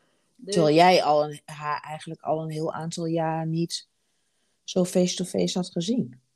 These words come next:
Speaker 1: Nee, nee, dat klopt. Maar ja, ik bedoel, eten komt ook niet automatisch op tafel. Dus ik had zoiets van, ja, dan, iemand moet dat oppakken, dus laat ik dat dan
Speaker 2: Hmm.
Speaker 1: Dus ja, ik had achteraf wel een beetje spijt van, van, ja, misschien had ik ook gewoon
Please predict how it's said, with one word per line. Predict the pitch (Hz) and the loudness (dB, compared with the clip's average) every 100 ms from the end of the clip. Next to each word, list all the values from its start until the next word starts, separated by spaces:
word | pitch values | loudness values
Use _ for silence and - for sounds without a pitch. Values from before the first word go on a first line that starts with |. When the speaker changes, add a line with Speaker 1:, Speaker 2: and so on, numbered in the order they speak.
| _ | _
Speaker 1:
Nee, | 214 269 285 208 165 | 0 4 4 2 -6
nee, | 190 254 202 185 | -10 -8 -8 -8
dat | 208 | -14
klopt. | - 262 233 - | -8 -4 -4 -6
Maar | 220 208 | -12 -6
ja, | 233 202 | -4 -4
ik | 196 208 | -6 -8
bedoel, | 226 240 240 202 - - _ _ _ _ _ | -10 -8 -10 -16 -20 -20 _ _ _ _ _
eten | 226 262 262 262 226 | -6 -6 -6 -10 -12
komt | - 262 247 | -10 -8 -8
ook | 262 | -6
niet | 233 208 | -8 -8
automatisch | - 180 - 190 170 180 180 - | -12 -12 -12 -12 -12 -12 -18 -18
op | - | -16
tafel. | 196 165 165 - 190 233 | -8 -6 -8 -10 -14 -12
Dus | 208 214 - | -12 -12 -14
ik | - - - | -20 -18 -8
had | 247 214 | -6 -6
zoiets | - 220 - | -8 -12 -10
van, | 214 | -8
ja, | 226 185 | -4 -4
dan, | 175 196 208 | -4 -10 -14
iemand | - 247 208 185 | -6 -4 -4 -6
moet | 202 190 | -10 -12
dat | 190 | -12
oppakken, | - 294 - 165 165 175 | -10 -10 -6 -6 -6 -12
dus | 170 185 | -12 -12
laat | 196 196 | -10 -10
ik | 160 - | -12 -8
dat | 170 | -2
dan | 170 | -2
Speaker 2:
Hmm. | 151 139 151 - _ - _ _ _ _ _ _ | -2 -6 -12 -16 _ -20 _ _ _ _ _ _
Speaker 1:
Dus | - 226 226 | -6 -2 2
ja, | 240 226 214 165 | 4 4 4 0
ik | 170 220 | -6 -8
had | 233 226 - - | -8 -8 -10 -12
achteraf | 220 226 208 220 220 | -10 -10 -12 -12 -12
wel | 214 214 | -10 -10
een | |
beetje | 208 202 _ | -10 -12 _
spijt | _ 196 214 - | _ -10 -10 -12
van, | 202 190 185 | -16 -18 -18
van, | 175 | -16
ja, | 190 180 147 | -10 -10 -10
misschien | 165 - 202 | -16 -18 -16
had | 180 | -14
ik | 175 - | -12 -8
ook | 214 - | -8 -10
gewoon | 214 196 190 190 190 | -8 -6 -6 -8 -16